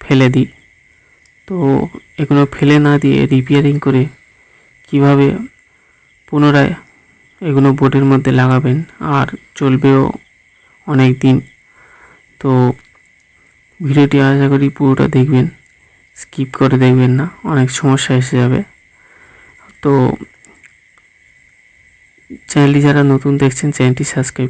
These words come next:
করে পাশে থাকবেন, আর যারা সাবস্ক্রাইব করেছেন, অনেক ধন্যবাদ। তো এরকম নতুন ধরনের ভিডিও আমি, আমার চ্যানেলে আছে অনেক, আর আপনারা আরও নতুন নতুন চ্যানেলের এই যে ভিডিওগুলো আপনারা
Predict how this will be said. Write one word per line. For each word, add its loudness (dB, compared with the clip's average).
করে -4
পাশে -2
থাকবেন, -2
আর 0
যারা 0
সাবস্ক্রাইব -4
করেছেন, -4
অনেক 0
ধন্যবাদ। 0
তো -
এরকম 0
নতুন 0
ধরনের 2
ভিডিও 2
আমি, 0
আমার 2
চ্যানেলে 2
আছে -2
অনেক, 0
আর -2
আপনারা 0
আরও -2
নতুন 2
নতুন 4
চ্যানেলের 0
এই 0
যে 2
ভিডিওগুলো 0
আপনারা 0